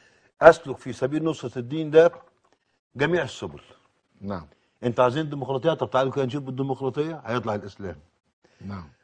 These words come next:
Speaker 1: عايزينها مش عارف بالإيه، هيطلع برضو الإسلام. إيه حلك معايا؟
Speaker 2: نعم.
Speaker 1: انز-، انزوي في جانبك وعيش حياتك.
Speaker 2: الله أكبر.
Speaker 1: وخلاص. ساعة ما تكون لك الصولة والجولة، خلاص،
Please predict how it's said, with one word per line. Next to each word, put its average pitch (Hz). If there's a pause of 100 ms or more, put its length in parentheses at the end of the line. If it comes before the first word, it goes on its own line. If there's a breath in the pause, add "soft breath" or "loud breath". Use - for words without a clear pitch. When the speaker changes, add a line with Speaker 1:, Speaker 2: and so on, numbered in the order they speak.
(100)
Speaker 1:
عايزينها 151
مش 143
عارف 151
بالإيه، 143
هيطلع 127
برضو 120
الإسلام. 95 (1300)
إيه 175
حلك 165
معايا؟ 143 (460)
Speaker 2:
نعم. 90 (720)
Speaker 1:
انز-، 104 (160)
انزوي 139
في 139
جانبك 139
وعيش 151
حياتك. 143 (120)
Speaker 2:
الله 92
أكبر. 87 (640)
Speaker 1:
وخلاص. 147 (440)
ساعة 156
ما 131
تكون 147
لك 151
الصولة 143
والجولة، 147 (720)
خلاص، -